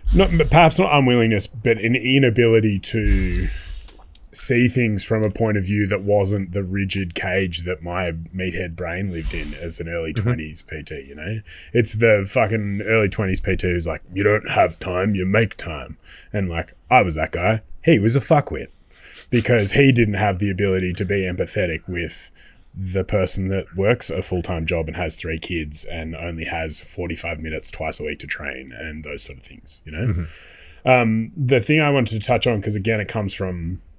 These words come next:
Speaker 1: building rapport and language and stuff like that, is a, a discussion I've been having a lot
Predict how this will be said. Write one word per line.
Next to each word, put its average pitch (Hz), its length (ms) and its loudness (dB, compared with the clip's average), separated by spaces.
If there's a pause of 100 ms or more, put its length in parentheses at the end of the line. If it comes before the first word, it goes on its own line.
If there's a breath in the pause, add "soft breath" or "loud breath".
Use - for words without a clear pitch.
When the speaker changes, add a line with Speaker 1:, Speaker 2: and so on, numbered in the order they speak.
(760)
Speaker 1:
building 107 340 6
rapport 101 460 4
and 90 120 -2
language 92 380 0
and 80 100 -6
stuff - 220 -2
like 85 160 -6
that, 104 260 2
is 92 340 0
a, 107 320 0
a 101 40 0
discussion 123 460 2
I've 104 80 0
been 98 160 0
having 95 260 -4
a 87 60 -6
lot 95 220 -2